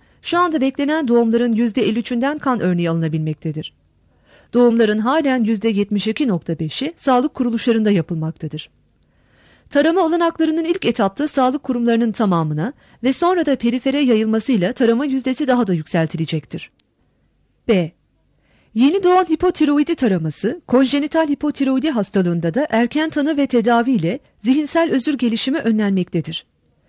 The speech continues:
İstanbul Tıp Fakültesi Çocuk Sağlığı ve Hastalıkları Anabilim Dalı Endokrinoloji Ünitesi tarafından yürütülen yeni doğan hipotiroidi taramasında hastalığın sıklığı bin yüz otuz yedide bir olarak belirtilmiştir.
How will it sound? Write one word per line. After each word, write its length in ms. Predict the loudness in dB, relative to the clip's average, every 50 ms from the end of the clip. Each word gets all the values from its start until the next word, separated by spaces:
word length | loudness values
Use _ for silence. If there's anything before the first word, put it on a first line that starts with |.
| _ _ _ _ _ -6
İstanbul 480 | -6 -4 0 0 2 2 2 0 -2 -2
Tıp 180 | -2 -4 -4
Fakültesi 640 | 0 -2 -2 0 -2 -2 0 -2 -2 -2 -2 -6 -2
Çocuk 320 | -2 -2 -2 -2 -4 -2
Sağlığı 360 | 0 2 2 2 2 0 0
ve 40 | 0
Hastalıkları 640 | 0 0 0 -2 -2 -2 -2 0 0 2 2 2
Anabilim 460 | 0 0 0 0 0 0 0 0 0 0
Dalı 280 | 0 0 0 -2 -4 -2 -2
Endokrinoloji 840 | -2 0 2 0 0 -2 -2 -4 -2 0 0 0 0 0 -2 -2
Ünitesi 380 | -2 -2 -2 -2 -4 -6 -6 -4
tarafından 520 | -2 -2 -2 -2 -4 -4 -2 -2 -2 0
yürütülen 460 | -2 -2 -4 -4 -2 -2 -2 0 -2 0
yeni 200 | 0 -2 -2 0
doğan 220 | 0 2 2 2 0
hipotiroidi 600 | -2 -2 -4 -4 -2 -2 -2 -2 -2 -2 -2 -2
taramasında 640 | -2 -2 -2 -2 -4 -6 -8 -10 -8 -6 -6 -6 -6 _ _ _ _ _ _ _
hastalığın 460 | 0 0 0 2 0 2 2 2 0
sıklığı 420 | 0 -2 -4 -2 0 0 0 0 0
bin 100 | 0 -2
yüz 140 | 0 -2
otuz 280 | -2 -2 -2 -2 0 0
yedide 300 | 0 0 0 -2 -2 -2
bir 100 | 0 0
olarak 380 | 0 0 0 0 -2 -2 -2 -4
belirtilmiştir. 720 | -4 -4 -4 -6 -6 -6 -6 -6 -10 -12 -14 -14 -16 _